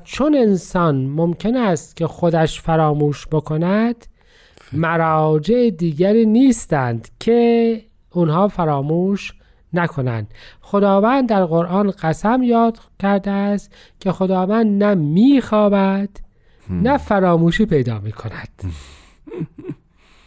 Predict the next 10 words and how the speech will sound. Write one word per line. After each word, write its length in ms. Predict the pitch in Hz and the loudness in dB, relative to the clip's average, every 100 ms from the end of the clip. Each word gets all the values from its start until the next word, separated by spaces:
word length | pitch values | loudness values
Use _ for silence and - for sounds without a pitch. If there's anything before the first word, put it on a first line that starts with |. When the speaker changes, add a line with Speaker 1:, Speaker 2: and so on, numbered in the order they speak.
| - - - _ _ _ 156 | -20 -20 -20 _ _ _ -4
Speaker 1:
و 160 | 185 214 | 0 2
نه 500 | 214 233 269 269 247 | 2 2 2 2 0
Speaker 2:
چه 220 | 170 170 | -2 -2
مثال 380 | 170 170 95 92 | 0 -2 -4 -6
خوبی. 200 | - 85 | -6 -2
Speaker 1:
هوشیاری 880 | 185 185 - 180 190 196 185 220 233 | 0 0 0 0 2 4 4 4 2
از 340 | 185 165 156 | 2 0 -2
او 340 | 190 185 190 185 | 0 4 4 2
خارج 360 | 156 143 139 | 0 0 0
می‌شود. 380 | 131 156 139 | -2 -2 -2